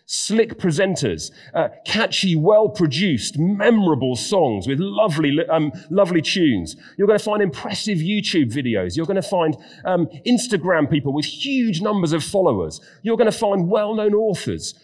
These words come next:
who everyone said, "Oh, they've been great in the past." But any one of those people or any one of those things could be peddling lies. They could be peddling things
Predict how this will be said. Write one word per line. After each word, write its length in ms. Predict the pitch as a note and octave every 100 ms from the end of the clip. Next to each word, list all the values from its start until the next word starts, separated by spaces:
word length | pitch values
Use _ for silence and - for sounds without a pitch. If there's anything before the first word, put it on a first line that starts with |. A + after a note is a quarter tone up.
| _
who 120 | G3+
everyone 300 | A3 A3 F#3+
said, 140 | F3 G3+
"Oh, 180 | G#3+
they've 140 | G3 G#3
been 180 | G3 E3+
great 220 | G3+ F#3
in 80 | D3+
the 80 |
past." 640 | C#3 D3+ G2 D2 - - - _ _ _ _ _ _ _ _ _ _ _ _ _
But 80 | F#3+
any 160 | A3+ A3+
one 240 | G#3+ B3
of 140 | G3
those 240 | C#3+ B2 A#2+
people 340 | - F3 -
or 100 | C#3+
any 140 | B2+ C3
one 180 | F#3+
of 100 | A3+
those 200 | E3 C3+
things 320 | - D3+ G2+ F2+
could 340 | - C#4 -
be 520 | F#2+ D#2 F2 C#3+ D#3+ _ _ _ -
peddling 640 | C3 A2 F#2+ F#2+ G2+ A2+ _ _
lies. 600 | - A3+ - - - - _ _ -
They 80 |
could 240 | B2+ - A3+
be 120 | B2
peddling 340 | G#2 F2+ E2
things 460 | D#2 E2 D#2+ E2 -